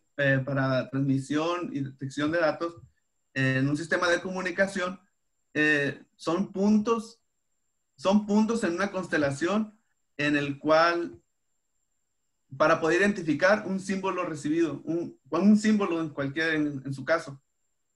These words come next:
Eh, por ejemplo, B P C K, pues, es de binario de dos, eh, hay dos puntos en un, en una, en una gráfica. Juan cuatro son cuatro puntos, son cuatro posibles valores que puedes identificar,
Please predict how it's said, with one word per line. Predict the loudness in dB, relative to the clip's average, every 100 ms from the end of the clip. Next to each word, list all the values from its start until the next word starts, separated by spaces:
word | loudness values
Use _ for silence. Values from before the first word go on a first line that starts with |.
| _ _
Eh, | -2 -2 -2 -6
por | -2 -2
ejemplo, | 0 2
B | 2
P | 0
C | -4 0
K, | 2 2
pues, | -2 -4
es | -4 -2
de |
binario | 0 0 2 2 0 -4
de | -4 -4
dos, | -2 -4 -6 -10 _ _ _ _ -4
eh, | 0 2
hay | 2 2
dos | 0
puntos | 0 0 0 -4 -2
en | 0
un, | 0 -2 -6 _ -4
en | 0 2
una, | 0 0 -2 -2 -2 0
en |
una | 2 4
gráfica. | 4 2 0 -4 -4 -6 _ _ _
Juan | -2 0
cuatro | 2 2 2
son | -2 -2
cuatro | 2 2 2 -2
puntos, | -4 -4 -6 -6
son | -6
cuatro | 0 0 0 -4
posibles | -2 0 0
valores | 0 0 -2 -6 -12 _ _
que | -12
puedes | -4 -2 0
identificar, | -4 -6 -8 0 0 0